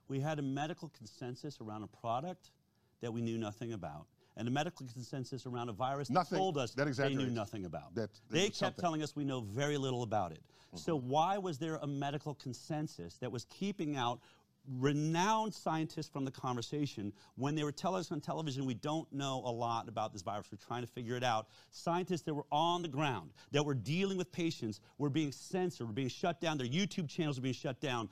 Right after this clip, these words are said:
Speaker 1: their LinkedIn's were being shut
Speaker 2: Because
Speaker 1: down.
Speaker 2: the individual scientist does not matter. We started this conversation on that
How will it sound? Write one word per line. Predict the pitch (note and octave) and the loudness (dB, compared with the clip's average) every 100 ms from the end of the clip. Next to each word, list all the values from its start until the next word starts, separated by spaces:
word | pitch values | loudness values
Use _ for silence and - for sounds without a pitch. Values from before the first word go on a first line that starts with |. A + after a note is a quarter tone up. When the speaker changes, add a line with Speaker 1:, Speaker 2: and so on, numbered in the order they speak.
| - B2 | -8 0
Speaker 1:
their | D#3+ | 2
LinkedIn's | D#3 G3+ G#3+ - F3 C#3+ | 4 2 2 2 2 2
were | D3 | 2
being | C#3 | 2
shut | - D#3 C3+ | 0 -2 -2
Speaker 2:
Because | C#3 A#3 F3+ | 2 2 4
Speaker 1:
down. | G3+ | 2
Speaker 2:
the | F#3+ | 4
individual | A#3 A#3 F3 D#3 G#3+ D3+ G3 G3+ | 2 2 2 2 2 2 2 0
scientist | - G3+ G#3+ A3 D#3 F3+ F#3 - - | -2 -2 0 0 0 0 -2 -6 -4
does | F3 F3 D#3 | -2 0 2
not | F#3+ F#3 C3+ | 0 0 -2
matter. | F3 B3 - - _ - | -2 -4 -6 -10 _ -6
We | D#3+ | -6
started | - - A3+ G3+ A#3 F#3+ | -4 -6 0 0 2 0
this | G3+ | -2
conversation | - G#3+ G#3 - B3 - D3+ D3+ - - | -2 -2 -2 -2 -4 -2 -4 -4 -8 -2
on | D#3 C#3 | 0 2
that | C#3 G3+ | 4 4